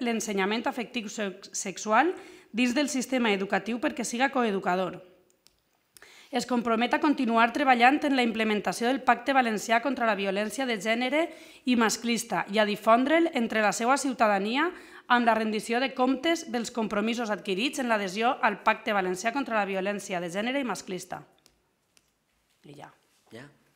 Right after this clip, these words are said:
Speaker 1: Mm.
Speaker 2: D'acord, doncs, com diem, està firma-, firmada i, i el recolzament de tot els, de tots els grups. Passem a, a la, al número quinze, que és declaració institucional per un finançament just.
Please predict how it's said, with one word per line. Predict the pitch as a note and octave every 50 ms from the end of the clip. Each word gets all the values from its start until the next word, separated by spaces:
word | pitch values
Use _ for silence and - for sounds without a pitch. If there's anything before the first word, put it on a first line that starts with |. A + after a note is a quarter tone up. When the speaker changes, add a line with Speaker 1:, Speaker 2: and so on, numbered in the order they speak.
| _ _
Speaker 1:
Mm. | - F3+ D#3+ - - - _ _ _ _ _ - A2+
Speaker 2:
D'acord, | G#2 F#2+ - G#2+ G2 -
doncs, | - F2+ - _ _ _ _ _
com | _ G2 F#2
diem, | F2 G2+ G2+ G#2 G#2
està | G2 - - G2+ F#2+
firma-, | - G#2 G2+ G2+ F#2+ G2+ G2 - - _
firmada | - G#2 F#2 G2 G2+ G2 G2 G2
i, | F#2 F#2+ F#2 G2 F#2+ F#2+ F#2 F#2 F#2+
i |
el | F#2+ G2 F#2+
recolzament | F2+ E2+ F2+ - F#2 E2 F#2+ F#2+ G2 G2 G2 F#2+
de | F#2+
tot | - G2 F#2 - -
els, | F#2 E2+ E2+ - - - _ - _ _
de | F#2+
tots | - - F#2 - G2+
els | F2+ F2
grups. | G#2+ A#2 C3+ - - - _ _ _ _ _ _
Passem | _ G2+ F#2 - G2+ G2 G2 G2
a, | F#2+ F#2 F2+ F2+ F2+ _ _ _ _ _ _ _ _ _ _ - - _ _ - - _ _ _ _ _ _ _ _ _ _
a | - A2 G2+
la, | G2 G2 F#2+ G2 -
al | - A#2 A2+
número | A2+ A#2 A2 A2 -
quinze, | B2 B2 A#2+ A#2+ D3 D3+
que | - - A#2+
és | G#2 G#2
declaració | A#2 - G#2+ G#2+ G2 G2 - - G#2+
institucional | G#2 G#2 A2+ A2+ G#2+ A#2 A2 A#2 C3 D3 D#3+ D#3 - - - _ _
per | - A#2 A2+ A2+
un | A#2+ A#2+
finançament | A#2 - A#2+ A2+ A2 A2 A2 - G#2+ G#2 G#2 G#2 G2+ G2+ G#2 G2+ _ _ _
just. | - - G2 F2 - -